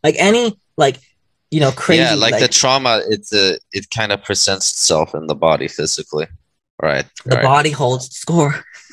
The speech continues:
Speaker 2: And
Speaker 1: The
Speaker 2: it, that
Speaker 1: body
Speaker 2: can take a
Speaker 1: keeps
Speaker 2: very long
Speaker 1: score.
Speaker 2: time. And, uh, it can happen in very strange ways. And, uh, people, they don't understand this,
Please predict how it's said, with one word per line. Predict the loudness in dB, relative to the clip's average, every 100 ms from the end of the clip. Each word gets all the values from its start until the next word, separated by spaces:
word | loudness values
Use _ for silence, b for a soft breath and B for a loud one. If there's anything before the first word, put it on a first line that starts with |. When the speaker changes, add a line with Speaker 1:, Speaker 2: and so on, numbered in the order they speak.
| B B _
Speaker 2:
And | -2 0
Speaker 1:
The | 0
Speaker 2:
it, | 0
that | 0
Speaker 1:
body | 0
Speaker 2:
can | 0
take | -2
a |
Speaker 1:
keeps | 0
Speaker 2:
very | 0 0
long | 0 -2 -2
Speaker 1:
score. | -4 -2
Speaker 2:
time. | -2 -6 2 2 2 -4 -12 -4
And, | -2 0 0
uh, |
it | 0 0
can | -6 -6
happen | -6 -4
in | -8 -6
very | -6 -4
strange | -4 -4 -2 -2 -2 -6 -6
ways. | 0 0 0 -4 -6 -8 B B B B
And, | -4 -2 0
uh, | 0 -2 -4
people, | -4 0 0
they | 0 0
don't | 0 -4
understand | -4 -2 -2 0 -2 -2 -6
this, | -2 0 -2